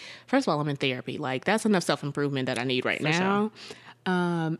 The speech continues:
Speaker 1: and in my career, I was like, "I want to become a better writer." And I'm like, "To be
Speaker 2: Mm-hmm.
Speaker 1: a better writer, I need to consume words."
Speaker 2: Mm-hmm.
Speaker 1: Um, so that's kind of where this came about. And I was like, "I also just want something fun that's not attached to, like, a screen."
Speaker 2: Mm-hmm.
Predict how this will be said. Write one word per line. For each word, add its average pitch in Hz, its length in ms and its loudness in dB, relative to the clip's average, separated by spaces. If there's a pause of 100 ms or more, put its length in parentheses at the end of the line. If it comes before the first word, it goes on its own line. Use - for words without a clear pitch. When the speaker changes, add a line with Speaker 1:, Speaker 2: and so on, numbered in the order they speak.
Speaker 1:
and 185 540 0
in 180 140 2
my 165 120 0
career, 196 320 0
I 180 80 0
was 170 140 -2
like, 165 120 -6
"I 165 100 -4
want 165 300 0
to 208 100 -2
become 160 320 0
a 147 100 -2
better 139 400 -2
writer." 139 440 -4
And 226 160 -2
I'm 190 100 2
like, 160 200 0
"To 165 80 0
be 156 80 2
Speaker 2:
Mm-hmm. 160 60 4
Speaker 1:
a 151 40 2
better 147 200 2
writer, 151 320 -2
I 135 80 -2
need 151 160 -2
to 160 80 -6
consume 143 640 2
words." 156 600 0
Speaker 2:
Mm-hmm. - 600 -6
Speaker 1:
Um, 143 460 -2
so 170 260 -2
that's 180 400 -4
kind 180 320 2
of 160 200 2
where 156 340 4
this 151 200 -2
came 156 260 -2
about. 160 220 -2
And 170 80 -2
I 180 40 0
was 185 120 -2
like, 214 140 -6
"I 196 120 -4
also 208 200 -4
just 214 220 -6
want 190 240 -4
something 185 260 -4
fun 170 240 -4
that's 156 220 -6
not 160 240 0
attached 160 320 -4
to, 175 80 -8
like, 156 140 -8
a - 60 -12
screen." - 600 -6
Speaker 2:
Mm-hmm. 311 260 0